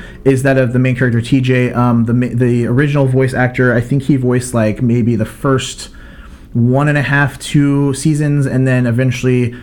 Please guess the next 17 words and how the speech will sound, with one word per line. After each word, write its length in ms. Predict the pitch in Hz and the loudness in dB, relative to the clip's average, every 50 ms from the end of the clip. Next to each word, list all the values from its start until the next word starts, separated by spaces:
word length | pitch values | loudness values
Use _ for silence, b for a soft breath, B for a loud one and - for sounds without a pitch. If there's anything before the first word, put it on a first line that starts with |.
| B B B B - - | B B B B -4 0
um, 580 | 127 127 120 117 117 113 110 107 107 113 113 - - - - - - - - - - - | 2 2 4 4 2 2 2 0 0 -2 -6 -10 -16 -20 -20 -20 -20 -20 -20 -12 -4 0
I 100 | - 127 | 0 0
think 320 | - - 175 175 156 - | 2 2 0 0 0 0
Andrew 320 | - 135 131 127 131 131 123 | 0 0 2 2 2 2 2
Lawrence 320 | 123 123 120 123 117 117 | 0 0 0 0 0 0
was 140 | 120 113 117 | 0 0 0
the 60 | 127 | 0
one 100 | 120 117 | 0 0
that 100 | 117 117 | -2 -4
took 240 | - - 101 - - | -4 -4 -4 -4 -2
over, 560 | 117 123 120 117 120 117 117 117 117 117 117 117 | -2 0 0 0 0 0 0 0 -2 -2 -2 -2
um, 320 | 120 117 117 110 110 113 104 | 0 0 0 2 0 0 -2
from, 800 | - - - - 127 123 120 117 113 110 113 120 113 - - - - - - | -4 -6 -2 -2 0 2 2 2 2 0 0 -2 -2 -6 -10 -18 -20 -20 -20
from, 400 | - - - 131 117 113 117 110 | -14 -6 -2 0 2 2 0 0
for 240 | 110 - - 131 127 | -2 -2 -2 0 0
the 180 | 120 127 123 120 | 2 0 0 0
original, 640 | 120 123 123 120 120 120 113 107 107 107 101 - | 0 0 0 0 0 0 0 0 0 -2 -4 -8